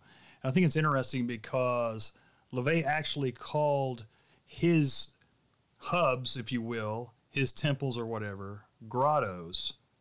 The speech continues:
Now, this may be symbolic in nature only, but when I'm looking up these Freemasonic tied organizations, I like to also take a look at certain words and phrases that they use and names that they use,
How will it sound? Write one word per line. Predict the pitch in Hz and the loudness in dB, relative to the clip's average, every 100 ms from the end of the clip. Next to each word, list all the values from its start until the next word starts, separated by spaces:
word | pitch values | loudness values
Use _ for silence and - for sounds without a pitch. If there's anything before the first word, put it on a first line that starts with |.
| _ _ _ _ - | _ _ _ _ 0
Now, | 165 | 4
this | 165 196 | 4 4
may | 196 180 | 2 4
be | 151 147 139 - | 4 4 2 -2
symbolic | - 143 123 131 131 117 | -2 0 2 2 -2 -4
in | 123 | -4
nature | 123 123 - 117 | -4 -4 -6 -2
only, | 139 147 131 120 | 2 4 2 0
but | 117 113 | -2 -2
when | 139 | 0
I'm | 131 143 | 2 0
looking | 147 139 135 | 0 0 0
up | 123 | -2
these | - 120 101 | -4 -4 -4
Freemasonic | - 135 127 120 - 135 131 131 120 - - - _ _ _ _ | -4 -2 -2 -2 0 0 0 0 -4 -8 -14 -14 _ _ _ _
tied | - 131 127 127 123 120 | -4 0 2 0 -2 -4
organizations, | 127 123 120 110 120 127 - 117 113 107 | -4 -2 -2 -2 -2 0 -2 -2 -4 -6
I | 104 113 | -8 -8
like | 120 123 120 | -4 -4 -4
to | 120 | -6
also | 123 120 135 120 117 | -4 -2 -2 -4 -6
take | 110 160 | -4 -4
a | 131 | -2
look | 120 127 131 - - 120 | -6 -4 -6 -8 -10 -6
at | 117 110 | -4 -4
certain | - 139 131 120 117 113 - _ - | -2 0 0 -2 -4 -6 -14 _ -8
words | 113 139 139 131 | -2 2 2 0
and | 120 110 | -4 -4
phrases | 131 131 127 127 | -2 -2 -2 -4
that | - 117 | -6 -6
they | 127 | -8
use | 123 123 123 117 | -4 -4 -4 -6
and | 110 110 | -8 -6
names | 117 123 120 | -4 -4 -6
that | 117 | -12
they | 110 | -10
use, | 107 110 110 110 | -8 -8 -6 -4